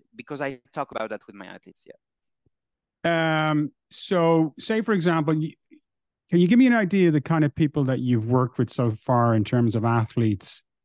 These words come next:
Speaker 2: You've worked
Speaker 1: Yeah,
Speaker 2: with,
Speaker 1: yeah,
Speaker 2: across
Speaker 1: yeah.
Speaker 2: different sports, right?
Speaker 1: Yeah, yeah, yeah. So, so far, because I've, I've started my, my, we can call it, yeah, my, my own business of mental coaching, I,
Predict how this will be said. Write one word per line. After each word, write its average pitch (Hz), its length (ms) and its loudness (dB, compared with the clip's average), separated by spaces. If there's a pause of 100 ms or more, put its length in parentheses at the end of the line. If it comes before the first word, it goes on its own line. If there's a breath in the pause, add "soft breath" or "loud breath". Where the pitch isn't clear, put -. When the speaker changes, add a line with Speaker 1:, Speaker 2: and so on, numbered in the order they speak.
(240)
Speaker 2:
You've 127 160 0
worked 151 220 0
Speaker 1:
Yeah, 147 80 -8
Speaker 2:
with, 139 80 -10
Speaker 1:
yeah, 107 60 -10
Speaker 2:
across 131 200 -2
Speaker 1:
yeah. - 120 -20
Speaker 2:
different 127 300 0
sports, 110 400 -4
right? 107 240 -6 (560)
Speaker 1:
Yeah, 165 160 0
yeah, 165 140 -4 (160)
yeah. 120 120 -6
So, 135 380 -8
so 165 300 -8
far, 147 480 -4
because 131 340 -12
I've, 127 200 -6
I've 117 280 -6
started 127 440 -8
my, 110 380 -10
my, 101 460 -12
we 110 80 -18
can 185 160 -16
call 127 160 -12
it, - 140 -20
yeah, 104 220 -16
my, 104 220 -20
my - 200 -20
own 117 220 -16
business 120 520 -14 (220)
of 107 200 -14
mental 113 360 -12
coaching, 120 520 -18 (500 soft breath)
I, 107 880 -6